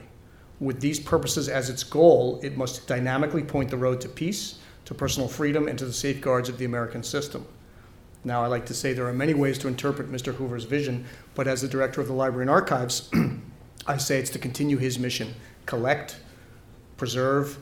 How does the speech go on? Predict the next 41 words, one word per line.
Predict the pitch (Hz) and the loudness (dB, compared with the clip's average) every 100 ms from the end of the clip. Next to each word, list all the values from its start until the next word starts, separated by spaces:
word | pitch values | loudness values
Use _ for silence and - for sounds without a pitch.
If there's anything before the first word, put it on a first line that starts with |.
| - - | -16 -6
describe, | 139 - 135 123 127 123 - - | -4 0 2 4 2 -2 -10 -4
and | 143 | 0
make | 139 135 | 2 2
available | 131 135 131 127 | 0 2 2 0
the | 127 | -2
most | 123 131 147 | 0 0 0
important | 165 - 147 151 151 | -2 2 2 4 0
material | 151 139 127 123 123 - - - - - | 0 0 2 0 -2 -10 -18 -20 -20 -8
on | 139 127 | -4 -2
social, | 123 - 127 127 139 | -2 0 0 0 -4
political, | 127 135 127 131 | -2 -4 -2 -4
and | 120 | -6
economic | 127 131 123 123 | -4 -4 -4 -2
change | - 127 127 123 | -2 0 -2 -4
in | 131 | -6
the | 123 | -6
twentieth | - 131 127 123 | -4 -2 -2 -4
and | 139 | -4
now | 127 120 | -4 -4
twenty-first | - 123 123 120 - | -4 -6 -4 -4 -4
centuries, | 113 - 123 120 - - - 135 | -6 -8 -10 -10 -12 -16 -10 -8
and | 123 | -8
to | |
keep | - 139 131 | -4 -4 -4
it | |
available | 127 127 120 120 | -2 0 0 -4
for | 117 | -6
scholars | - 123 120 120 | -2 -2 0 -2
like | 117 - - | -6 -8 -10
Professor | 123 117 | -6 -6
Kotkin | - 127 117 120 | -2 -2 -2 -6
to | 110 | -8
come | 113 123 | -6 -4
here | 117 120 113 113 - - - | -2 -4 -4 -10 -18 -20 -8
and | 135 123 | -4 0
use | 135 120 | 0 -2
them. | 113 - - - | -6 -10 -16 -8
Now, | 139 135 | -2 2
I | 143 | 2
can | 143 165 | 4 4
read | 165 185 180 - - | 8 8 8 6 -6